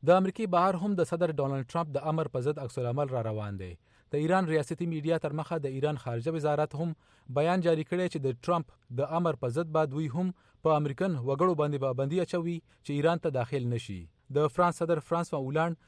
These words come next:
خپلو اروپایي هیوادونو مشرانو نه غوښتنه کړې چې د هغو تحریکونو مخالفت وکړي کوم چې د ولسي مقبولیت له وجې واک مومي. د امریکې خارجه دفتر هم د صدر ډانلډ ټرمپ د امر پالنه کړې او په فوري توګه یې عملي کولو فیصله کړې. د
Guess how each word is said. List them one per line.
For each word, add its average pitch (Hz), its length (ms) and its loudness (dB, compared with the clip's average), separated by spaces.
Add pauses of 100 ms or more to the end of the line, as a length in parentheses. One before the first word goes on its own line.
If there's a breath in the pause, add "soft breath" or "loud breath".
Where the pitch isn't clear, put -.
(220 soft breath)
خپلو 190 260 4
اروپایي 160 400 0
هیوادونو 160 420 0
مشرانو 160 460 0
نه 127 100 -2
غوښتنه 175 380 -4
کړې 156 160 0 (380 soft breath)
چې - 140 -4
د - 20 2 (120)
هغو 180 320 2
تحریکونو 147 480 -2
مخالفت 135 460 -2
وکړي 175 260 -4 (340 soft breath)
کوم 202 200 2
چې 214 120 -4
د 160 120 2
ولسي 156 300 -4 (200)
مقبولیت 147 460 -2
له 151 100 0
وجې 143 240 0
واک 127 240 0
مومي. 113 260 -4 (460 soft breath)
د 175 140 4
امریکې 185 360 -2
خارجه 185 320 0
دفتر 160 280 -2
هم 190 180 0
د 151 120 0
صدر 170 220 0 (240)
ډانلډ 147 380 0
ټرمپ 170 260 0
د 151 140 -2
امر 165 200 0
پالنه 135 380 0
کړې 101 200 -6 (420 soft breath)
او 151 120 0
په 160 140 2
فوري 170 260 2
توګه 180 240 2
یې 185 60 0 (100)
عملي 143 320 -2
کولو 165 340 0
فیصله 135 380 -2
کړې. 104 440 -8 (220 soft breath)
د 170 120 6